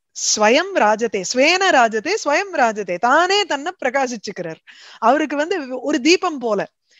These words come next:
தீபம் எங்க இருக்குன்னு தேடுறதுக்கு நம்ம இன்னொரு தீபத்தை கொண்டு வந்து பா-, காமிக்க வேண்டாம்.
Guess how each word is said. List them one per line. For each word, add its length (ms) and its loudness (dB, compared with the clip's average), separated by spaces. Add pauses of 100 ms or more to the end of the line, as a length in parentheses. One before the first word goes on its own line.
(240)
தீபம் 480 2
எங்க 300 0
இருக்குன்னு 480 -2
தேடுறதுக்கு 540 0
நம்ம 200 -4
இன்னொரு 320 -4
தீபத்தை 360 -4
கொண்டு 240 -6
வந்து 200 -4
பா-, 340 0
காமிக்க 380 0
வேண்டாம். 320 -8